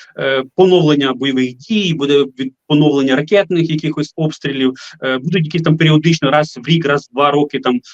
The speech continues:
е, масова ракетна атака. Це можливо. Це буде. Е, чи будуть, е, продовжені ма-, ма-, повномасштабні бойові дії? Ні, тільки тоді, коли, е, одна, одна з сторін буде готова максимально вести ці бойові, бойові дії.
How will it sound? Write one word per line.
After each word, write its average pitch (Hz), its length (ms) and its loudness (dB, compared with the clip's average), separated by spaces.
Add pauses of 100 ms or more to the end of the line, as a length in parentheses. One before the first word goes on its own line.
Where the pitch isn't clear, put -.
(100)
е, 131 60 -4
масова 143 420 0
ракетна 139 340 -2
атака. 170 500 0 (280)
Це 359 160 0
можливо. 110 440 -6 (240)
Це - 120 -2
буде. 113 440 -4
Е, 135 640 -4
чи 135 120 -6
будуть, 226 400 -2
е, 180 200 4 (120)
продовжені 185 400 2
ма-, 185 80 -2 (240)
ма-, 165 140 2
повномасштабні 180 540 0
бойові 185 280 0
дії? 185 400 2 (220)
Ні, 175 180 4
тільки - 220 -4
тоді, 208 220 0
коли, 170 260 4
е, 180 60 4 (400)
одна, 156 300 0 (100)
одна 170 260 0
з 160 60 -12
сторін 214 360 0
буде 151 200 -6
готова 147 400 -6
максимально 147 580 -2 (220)
вести 156 300 -2
ці - 120 -14
бойові, 127 220 -6
бойові 127 300 -4
дії. 101 280 -14